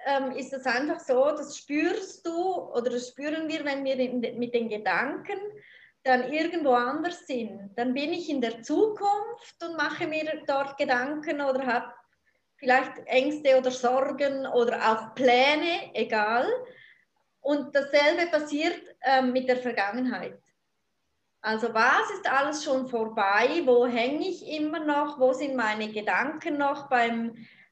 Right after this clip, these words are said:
Vorgestern mit dem Gespräch beim Nachbarn oder irgendwas?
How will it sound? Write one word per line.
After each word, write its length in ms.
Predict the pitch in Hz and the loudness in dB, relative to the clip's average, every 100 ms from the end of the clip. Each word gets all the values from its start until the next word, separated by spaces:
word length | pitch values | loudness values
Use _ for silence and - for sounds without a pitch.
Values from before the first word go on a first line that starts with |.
| _ _ | _ _
Vorgestern 1080 | - 285 339 349 302 302 - - 302 294 294 | 2 6 6 6 6 4 2 2 4 4 0
mit 180 | 269 - | 2 6
dem 180 | 254 247 | 6 6
Gespräch 560 | 254 - 254 254 262 | 4 2 2 4 4
beim 220 | - 247 226 | 2 2 2
Nachbarn 540 | 214 302 - 294 269 | 0 -2 -2 -2 0
oder 180 | 254 247 | 0 0
irgendwas? 640 | 285 339 381 339 247 294 | 0 -4 -2 2 4 2